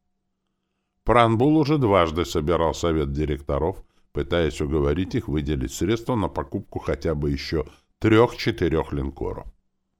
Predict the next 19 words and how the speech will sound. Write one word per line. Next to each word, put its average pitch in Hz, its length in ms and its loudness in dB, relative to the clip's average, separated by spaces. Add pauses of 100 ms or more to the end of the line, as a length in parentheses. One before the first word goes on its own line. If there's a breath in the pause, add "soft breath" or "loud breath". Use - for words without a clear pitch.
Но 90 260 -4
эти 110 240 -2
разумные 110 600 0
в - 80 -12
первую 90 420 0
очередь 113 420 -2
думали 80 340 -2
о 73 140 0
том, 127 220 -4
что - 160 -6
им 92 160 0
придётся 87 480 -2
выделить 87 440 0
для 80 200 -2
этого 76 360 0
дела 104 320 0
сотни 95 360 -2
миллионов 82 540 -2
кредитов. 71 520 -6